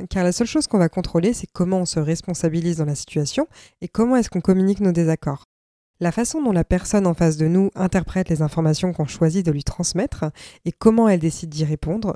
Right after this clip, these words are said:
ne nous appartient pas. Ensuite, la seconde chose qui me semble importante à mettre en lumière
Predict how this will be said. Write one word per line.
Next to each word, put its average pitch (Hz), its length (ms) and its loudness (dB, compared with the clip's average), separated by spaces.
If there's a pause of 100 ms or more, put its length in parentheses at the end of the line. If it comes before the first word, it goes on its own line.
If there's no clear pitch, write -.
ne 156 160 -2
nous 151 180 -2
appartient 170 400 -2
pas. - 140 -10 (920)
Ensuite, 208 320 0
la 196 80 4
seconde 180 300 0
chose 208 180 -2
qui 185 100 -6
me 165 60 -4
semble 170 200 0
importante 165 380 -2
à 165 60 4
mettre 160 300 0
en 156 100 2
lumière 185 600 2